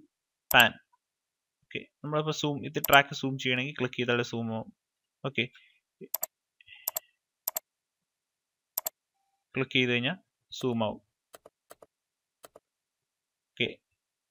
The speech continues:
ഇതിപ്പം ചെറുത് നിങ്ങൾക്ക് അത് സൂം ഔട്ട് ചെയ്യണമെങ്കിൽ എന്ത് ചെയ്യണം? റൈറ്റ് ക്ലിക്ക് ചെയ്യണം, മൗസ്. സൂം ചെയ്യണമെങ്കിൽ ലെഫ്റ്റ് ക്ലിക്ക് ചെയ്യണം. സൂം ഔട്ട് ചെയ്യണമെങ്കിൽ എന്ത് ചെയ്യണം? Just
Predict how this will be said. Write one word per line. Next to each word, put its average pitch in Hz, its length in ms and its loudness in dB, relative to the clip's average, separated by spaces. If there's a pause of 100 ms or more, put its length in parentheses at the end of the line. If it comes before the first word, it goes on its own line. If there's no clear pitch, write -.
(280)
ഇതിപ്പം 143 260 2 (160)
ചെറുത് 147 240 6
നിങ്ങൾക്ക് 147 320 4 (220)
അത് 131 140 8 (320)
സൂം 143 220 6
ഔട്ട് 156 240 6
ചെയ്യണമെങ്കിൽ 139 400 4 (240)
എന്ത് 131 140 4
ചെയ്യണം? 123 220 6 (680)
റൈറ്റ് 131 260 12
ക്ലിക്ക് 127 220 4
ചെയ്യണം, 110 240 2 (100)
മൗസ്. 120 280 6 (560)
സൂം 147 260 2
ചെയ്യണമെങ്കിൽ 156 420 6 (140)
ലെഫ്റ്റ് - 320 -6
ക്ലിക്ക് 135 220 0
ചെയ്യണം. 135 260 4 (480)
സൂം 135 180 8 (100)
ഔട്ട് 139 260 6
ചെയ്യണമെങ്കിൽ 131 360 6 (400)
എന്ത് 131 100 2
ചെയ്യണം? 123 280 4
Just - 200 0